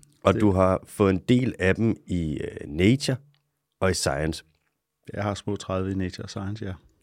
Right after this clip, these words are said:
Speaker 1: Er det rigtigt?
Speaker 2: Ja.
Speaker 1: Altså, de fleste biologer får, får ikke en.
Speaker 2: Mm.
Speaker 1: Det er meget svært.
Speaker 2: Ja.
Speaker 1: Øhm, og så er du blandt verdens mest citerede forskere.
Speaker 2: Ja.
Speaker 1: Der er sådan en, en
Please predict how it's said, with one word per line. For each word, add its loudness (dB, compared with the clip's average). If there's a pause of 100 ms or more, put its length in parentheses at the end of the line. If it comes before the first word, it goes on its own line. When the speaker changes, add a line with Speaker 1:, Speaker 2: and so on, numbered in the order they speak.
(120)
Speaker 1:
Er -18
det -18
rigtigt? -20 (260)
Speaker 2:
Ja. -14 (440)
Speaker 1:
Altså, -2
de -6
fleste 0
biologer 0
får, -6
får -6
ikke -8
en. -12 (240)
Speaker 2:
Mm. -6 (260)
Speaker 1:
Det -8
er -4
meget -4
svært. -10 (220)
Speaker 2:
Ja. -12 (960)
Speaker 1:
Øhm, 2
og -4
så 4
er 4
du 2
blandt 0
verdens 0
mest 2
citerede 0
forskere. -8 (340)
Speaker 2:
Ja. -4 (680)
Speaker 1:
Der 0
er 2
sådan 0
en, 0
en -4